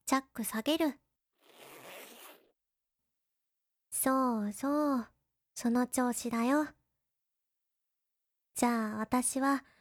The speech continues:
目つむっておくから、溜まってるの全部出してあげて。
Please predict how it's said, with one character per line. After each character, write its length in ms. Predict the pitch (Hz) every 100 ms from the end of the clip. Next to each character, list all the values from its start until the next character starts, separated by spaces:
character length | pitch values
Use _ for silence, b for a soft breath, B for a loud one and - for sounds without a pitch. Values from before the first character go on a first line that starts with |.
| b
目 200 | 247 254
つ 200 | 247 226
む 140 | 226 254
っ 20 |
て 220 | - 277
お 100 | 269
く 160 | - -
か 160 | 262
ら、 240 | 226 220 - _ _ _ _ _ _ _
溜 120 | - 247
ま 140 | 247
っ 40 | 247
て 200 | - 262
る 140 | 277
の 220 | 269 233 - _ _ _ -
全 240 | 262 247
部 120 | 226
出 180 | 214 247
し 100 | -
て 120 | -
あ 120 | 196 202
げ 160 | 226
て。 280 | - 285 277